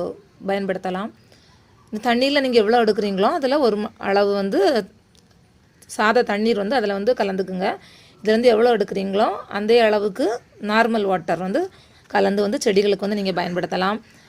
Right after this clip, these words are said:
இதை வந்து நீங்க பயன்படுத்தும் போது செடிகளுக்கு வந்து நல்ல உரமாகவும் அதுவும் மாறும். செடிகளுக்கு எல்லா இலைகள் மேலேயும் நீங்க தெளிச்சு விட்டீங்க அப்படின்னா, நல்ல ஒரு பூச்சி விரட்டியாகவும் இது வந்து பயன்படும். பாருங்க, இப்போ ஒரு மூணு நாளுக்கு பிறகு இதை எடுக்கலாம். பாருங்க,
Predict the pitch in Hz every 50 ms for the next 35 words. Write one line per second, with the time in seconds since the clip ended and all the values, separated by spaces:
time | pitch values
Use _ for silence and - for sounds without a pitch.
0 | _ _ - - 220 233 240 262 285 285 269 262 240 208 214 214 214 220 220 220
1 | 214 - 208 214 214 214 196 254 302 370 508 - - - _ _ _ _ - -
2 | 226 220 240 240 247 240 233 247 240 240 220 208 202 220 233 226 208 202 214 220
3 | 220 220 208 208 220 247 285 262 202 202 214 214 208 196 190 185 185 180 180 214
4 | 311 392 381 - - - _ _ _ _ - - 240 247 269 294 294 285 - 240
5 | 202 220 247 302 349 330 277 233 220 220 233 240 254 247 233 220 208 208 233 240
6 | 233 214 214 208 208 196 208 - - 214 196 185 - 190 185 165 170 170 175 190
7 | 262 285 202 180 196 247 349 349 269 240 233 240 - 214 202 - - 202 202 190
8 | - 196 180 175 170 220 269 214 190 190 190 202 185 180 180 180 175 170 175 170
9 | 165 170 _ _ _ _ _ _ _ _ _ _ _ _ _ _ _ _ _ _
10 | _ _ _ _ _ - - 190 185 190 254 294 277 220 220 220 226 220 220 214
11 | 208 208 214 214 196 214 190 190 180 196 196 233 214 190 180 180 180 175 170 165
12 | 175 208 311 - _ _ _ _ _ _ _ _ _ _ _ - - - - -
13 | _ _ _ _ - - 185 180 185 180